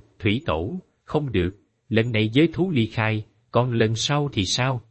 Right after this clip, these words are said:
Chúng ta đã đáp ứng rồi mà." Đối với vũ trụ chi chủ, bộ phận chí bảo căn bản không hề có tác dụng, còn không bằng đưa cho La Phong. Tận lực hòa dịu quan hệ với nhân loại,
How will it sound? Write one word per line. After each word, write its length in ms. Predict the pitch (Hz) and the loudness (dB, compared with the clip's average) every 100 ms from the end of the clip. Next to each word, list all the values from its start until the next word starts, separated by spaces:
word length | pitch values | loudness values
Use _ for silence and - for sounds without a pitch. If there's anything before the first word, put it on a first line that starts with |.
| _ | _
Chúng 200 | 175 170 | -2 0
ta 200 | 117 113 | 0 0
đã 100 | 117 | -2
đáp 280 | 127 165 - | -2 -2 -2
ứng 240 | 135 147 214 | -2 -2 -2
rồi 160 | - 85 | -2 -2
mà." 260 | 80 73 90 - - | -2 -6 -8 -16 -2
Đối 160 | 113 | 2
với 220 | 135 147 160 | 2 2 2
vũ 160 | 110 - | 0 0
trụ 160 | - 90 | 0 -2
chi 200 | - 131 | -2 -4
chủ, 320 | 92 80 123 - _ _ - | -2 -2 -4 -10 _ _ 0
bộ 140 | 98 | 0
phận 240 | 95 104 104 | 2 -2 -2
chí 180 | - 165 | -2 -2
bảo 280 | 104 135 135 | 0 -2 -2
căn 160 | 131 113 | -4 -2
bản 260 | 82 85 160 | -2 -4 -6
không 220 | - 135 | -6 -4
hề 200 | 98 87 | 0 0
có 180 | - - | 0 -2
tác 220 | 160 - | -2 -4
dụng, 160 | 80 85 - _ _ | -4 -4 -16 _ _
còn 200 | 104 101 | 0 0
không 300 | - 151 131 | 0 -4 -2
bằng 180 | 107 82 104 | -2 -4 -2
đưa 200 | 104 104 | 0 0
cho 180 | - | -2
La 180 | 101 101 | -2 -2
Phong. 280 | 104 110 110 - _ - _ | 0 -2 -2 -6 _ -20 _
Tận 180 | 123 123 | 0 2
lực 180 | 120 - | 2 0
hòa 280 | - 117 117 | 0 0 0
dịu 260 | 107 107 117 | 0 0 0
quan 200 | 147 131 | -2 0
hệ 240 | 101 101 | 0 0
với 140 | 135 | 0
nhân 200 | 147 127 | -2 -2
loại, 320 | 110 78 82 | 0 -2 -2